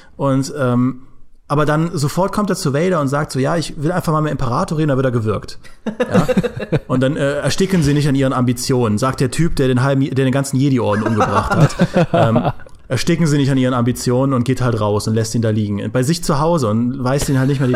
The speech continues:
Speaker 1: Tür. Also es, ich finde einfach, da, da kann ich mich halt nicht, weil ich bei Gamestar arbeite, aber generell als Mitglied der Gesellschaft kann ich mich damit identifizieren, ja. Ich, ich finde, das ist ein ganz normaler Kerl, der einfach nur ein bisschen Erfolg will.
Speaker 2: In früheren Zeiten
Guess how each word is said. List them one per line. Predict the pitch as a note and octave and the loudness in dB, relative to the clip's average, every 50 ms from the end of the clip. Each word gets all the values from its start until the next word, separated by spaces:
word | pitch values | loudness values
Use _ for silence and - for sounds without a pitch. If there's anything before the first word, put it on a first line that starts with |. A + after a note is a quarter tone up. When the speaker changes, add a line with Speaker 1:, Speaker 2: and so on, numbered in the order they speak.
| - - | -2 0
Speaker 1:
Tür. | - - G3 | 0 0 2
Also | - B2 C#3 | 2 2 0
es, | - - - - G#3 - - - - - C4+ C4 B3+ | 0 -2 -4 -4 -8 -4 -6 -6 -6 -4 -4 -2 0
ich | - - | 0 2
finde | G3+ G3 G3+ | 2 2 2
einfach, | F3 - G3 - - - - - - - G#3+ | 2 2 0 0 -2 -6 -10 -12 -8 -4 -4
da, | G3 - - | -2 -2 0
da | E3+ F#3 F#3+ | -2 -2 0
kann | - - C4+ D#4 | 0 0 0 0
ich | D4+ - | 0 0
mich | C#4+ - - G#3 | 0 0 0 2
halt | F3 F3 E3+ A3+ F3 | 0 0 0 0 0
nicht, | E3 F#3 - - | 0 0 0 0
weil | D3 | 0
ich | C3 - | 0 2
bei | C#3 B2 | 0 0
Gamestar | C3 D3+ F#3+ G3+ - - - | 0 0 0 0 0 -2 -2
arbeite, | D3+ D3 C#3+ D#3 D#3+ D#3+ D3+ | 0 0 0 0 0 0 0
aber | C3+ C3+ | 0 0
generell | C3 D3+ C#3 D3 - - - - - G#3 | 0 2 2 2 2 2 2 2 2 2
als | F#3 D3+ - A3 E3+ | 2 2 2 2 2
Mitglied | E3+ F3+ - - - F3+ - | 2 0 0 0 0 0 2
der | D#3+ D3 | 2 2
Gesellschaft | C3+ C#3+ C3 C#3 C#3+ D#3+ D#3+ - - - D3 - - | 2 2 2 2 2 2 0 0 0 0 0 0 -2
kann | - - F3+ E3 | -2 -2 0 0
ich | E3 C#3+ | 0 0
mich | E3 E3 D3+ | 0 -2 0
damit | - D#3 D3 D#3 D#3+ | 0 -2 -2 -2 -2
identifizieren, | F3 E3+ F3 F3 C#4+ F3+ - C4+ C#4 - C#4 C4 D3+ A#2+ A#2 | -2 -2 -2 -2 -4 -2 -4 -4 -4 -2 -2 0 0 0 0
ja. | A#2 B2 D#3+ G3+ A#3+ - - - - - C4+ A3 - - - - | 0 0 0 0 -2 -6 -14 -16 -16 -14 -12 -8 -6 -2 0 0
Ich, | G3 F#3 - - - - - - - - - - C3 - - | 0 0 0 -2 -8 -12 -14 -18 -18 -14 -8 -6 -4 -2 0
ich | G3 - - | -2 -2 -2
finde, | - - - - G3+ F3+ | -2 -4 -2 0 -2 -2
das | F3+ E3+ - - | -2 -2 -2 -2
ist | A3 - - - | -2 -2 -2 -2
ein | B3 D3 | -2 -2
ganz | D#3+ E3+ F#3 B3+ - - | -2 -2 -2 -2 -2 -2
normaler | F3+ F3 F3 F#3 G3+ G3 F#3 F3 | -2 0 0 0 0 0 -2 -4
Kerl, | - - C#4 F#3+ D3+ A#2+ A#2 - - G#3 B3 A3 - - | -4 -4 -4 -2 -2 -2 -4 -6 -8 -10 -10 -8 -6 -6
der | - - | -4 -4
einfach | - A#3 A#3+ - - F#3+ F3 | -2 -2 -2 -2 0 0 2
nur | F#3+ G3 G3+ | 2 2 2
ein | G3+ E3 | 0 -2
bisschen | D#3 G3+ G#3 F#3 - C#4+ F3 F3 | -2 -2 -2 -2 -2 0 0 0
Erfolg | F#3 D#3 E3 E3+ E3+ E3 D3+ C#3+ | 0 0 0 0 0 -2 -2 -4
will. | C#3+ - - - E3+ G3 A3+ A#3+ A#3+ A#3 - - - - | -4 -6 -6 -6 -6 -6 -6 -6 -8 -10 -12 -16 -8 -4
Speaker 2:
In | D3 C#3+ | -4 -4
früheren | C3+ - - D#3+ G#3+ B3 G3+ E3+ D#3+ D3+ | -4 -2 0 0 2 2 2 0 0 -2
Zeiten | - - D3 D3 F3+ G#3 - - D3 D#3+ F3+ G3+ - | -2 -2 0 0 0 -2 -2 -4 -6 -6 -6 -8 -10